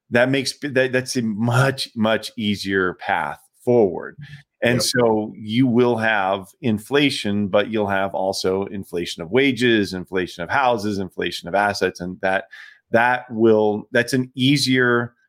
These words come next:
Speaker 1: path to stomach, even though long-term,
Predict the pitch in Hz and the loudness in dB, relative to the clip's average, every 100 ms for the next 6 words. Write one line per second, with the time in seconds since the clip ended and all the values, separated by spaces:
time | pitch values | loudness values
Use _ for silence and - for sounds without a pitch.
0 | _ _ _ _ _ _ - 143 117 107 | _ _ _ _ _ _ -2 0 0 -4
1 | - 113 - 160 120 101 131 131 135 120 | -6 -6 -2 -2 0 -2 0 2 2 2
2 | 110 98 117 143 135 - 151 170 175 | 2 2 2 2 0 0 0 0 -4